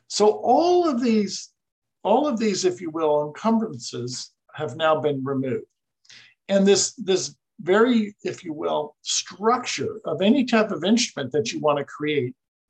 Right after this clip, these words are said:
the only thing you need to do is harness the energy. You don't need to redirect it. You don't need to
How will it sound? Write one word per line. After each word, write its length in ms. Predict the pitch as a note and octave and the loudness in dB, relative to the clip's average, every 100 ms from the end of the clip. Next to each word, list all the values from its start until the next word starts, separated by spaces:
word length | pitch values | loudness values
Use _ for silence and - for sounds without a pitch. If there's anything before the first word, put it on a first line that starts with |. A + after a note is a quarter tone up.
| _ | _
the 120 | - A#3 | -4 -4
only 180 | E4 | -2
thing 200 | D4+ D#4 | -4 4
you 160 | B3 A3 | 6 8
need 220 | G#3 A3+ | 8 6
to 80 | G#3 | 2
do 180 | F#3+ F#3 | -4 -2
is 120 | - | -4
harness 480 | - A3+ D4+ B3 - | -2 -2 0 -2 -4
the 160 | D3+ | -6
energy. 260 | C3 A#2+ G#2+ _ _ _ _ _ _ _ _ _ _ _ _ - | -4 -4 -8 _ _ _ _ _ _ _ _ _ _ _ _ -4
You 120 | F3+ | 4
don't 240 | A3 A3+ | 6 8
need 220 | A3+ G#3+ | 6 6
to 100 | G3 | 2
redirect 600 | C#3 F3 E3+ D#3 F3+ G#3 G#3 | -4 -6 -6 -2 0 -2 -4
it. 140 | - | -10
You 120 | D#3+ D3+ | -10 -6
don't 340 | F3 F#3 F#3 F#3+ E3+ | -4 -4 -8 -14 -6
need 280 | F#3 F#3 - | -4 -4 -4
to 240 | C3+ | -6